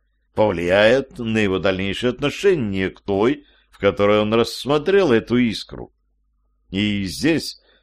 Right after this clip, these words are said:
несколько вариантов развития событий. Про мое отношение я пока умолчу, так как нет смысла об этом говорить. Все и так написано на моем лице, в действиях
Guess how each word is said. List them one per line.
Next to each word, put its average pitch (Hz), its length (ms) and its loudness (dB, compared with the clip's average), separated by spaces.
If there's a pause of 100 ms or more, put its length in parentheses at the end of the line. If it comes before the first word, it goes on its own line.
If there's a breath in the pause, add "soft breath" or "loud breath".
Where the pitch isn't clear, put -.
(320 soft breath)
несколько 156 640 -2
вариантов 139 520 4
развития 117 520 -2
событий. 82 580 -6 (420 soft breath)
Про 120 140 6
мое 131 300 6
отношение 127 680 0
я 101 140 4
пока 98 340 0
умолчу, 95 840 -2
так 90 160 -2
как 95 200 -4
нет 95 240 -4
смысла 131 640 -2 (160)
об 110 180 0
этом 127 260 -2
говорить. 127 560 -4 (280)
Все - 180 -2
и 95 60 -2
так 113 320 2
написано 131 720 -2
на 123 140 -2
моем 127 280 0
лице, 127 480 0 (800)
в 95 180 -4
действиях 139 800 0